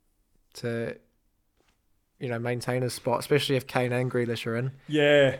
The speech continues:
Speaker 1: Um, 'cause you don't, you don't bench Kane. Right.
Speaker 2: Oh, yes. I, I forgot this. How do you even fit? Oh, that's a good point,
Speaker 1: Well,
Speaker 2: actually.
Speaker 1: Aguero's gone.
Speaker 2: Oh, yeah,
Speaker 1: You
Speaker 2: that's
Speaker 1: take,
Speaker 2: right,
Speaker 1: you
Speaker 2: yeah.
Speaker 1: take, you know, take Jesus out of the picture.
Speaker 2: They'd
Speaker 1: You
Speaker 2: probably
Speaker 1: take
Speaker 2: give him to Spurs, wouldn't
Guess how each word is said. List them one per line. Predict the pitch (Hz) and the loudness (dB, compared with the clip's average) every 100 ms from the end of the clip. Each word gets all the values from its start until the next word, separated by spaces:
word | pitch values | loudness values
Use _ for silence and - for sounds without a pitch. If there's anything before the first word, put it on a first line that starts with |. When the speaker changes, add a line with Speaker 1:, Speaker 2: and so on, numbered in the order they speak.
| - | -4
Speaker 1:
Um, | 120 120 117 | -6 -6 -6
'cause | 147 | -2
you | 180 | 4
don't, | 180 | 4
you | - | 4
don't | 180 180 | 2 2
bench | 131 123 - | 0 -2 -4
Kane. | 123 123 131 127 - _ _ _ _ _ - | -4 -2 -4 -8 -14 _ _ _ _ _ -10
Right. | 120 120 - - | -6 -6 -4 4
Speaker 2:
Oh, | 220 165 | 6 6
yes. | 175 190 147 135 | 4 2 2 -2
I, | 156 143 | -4 -4
I | |
forgot | 139 208 | -2 -4
this. | 127 - - - 131 _ _ _ | -4 -10 -16 -16 -16 _ _ _
How | - 190 | -6 -6
do | 180 | -4
you | 202 | -4
even | 151 | -4
fit? | 143 - 180 147 - _ _ _ _ _ _ _ _ - | -6 -8 -6 -6 -10 _ _ _ _ _ _ _ _ -12
Oh, | 170 135 | -8 -6
that's | 135 | -6
a | - | -6
good | - | 0
point, | |
Speaker 1:
Well, | 127 131 | 4 4
Speaker 2:
actually. | 147 | 8
Speaker 1:
Aguero's | 180 165 147 | 10 10 8
gone. | 135 117 123 135 - | 4 2 0 -4 4
Speaker 2:
Oh, | 190 | 6
yeah, | 180 190 | 8 6
Speaker 1:
You | |
Speaker 2:
that's | 151 | 6
Speaker 1:
take, | 170 170 | 8 8
Speaker 2:
right, | 156 143 | 6 6
Speaker 1:
you | |
Speaker 2:
yeah. | 165 | 6
Speaker 1:
take, | 165 - - | 6 2 -4
you | 143 | -2
know, | 117 | 0
take | - 143 139 | 2 0 2
Jesus | 139 135 127 127 | 4 4 4 2
out | 127 123 | 2 2
of | |
the | 120 | 0
picture. | - 127 - | -2 -2 0
Speaker 2:
They'd | 127 | 2
Speaker 1:
You | |
Speaker 2:
probably | 156 135 | 4 6
Speaker 1:
take | |
Speaker 2:
give | 143 | 4
him | 147 | 2
to | 131 | -2
Spurs, | 117 - 117 117 | -6 -6 -6 -4
wouldn't | 143 113 | -4 -4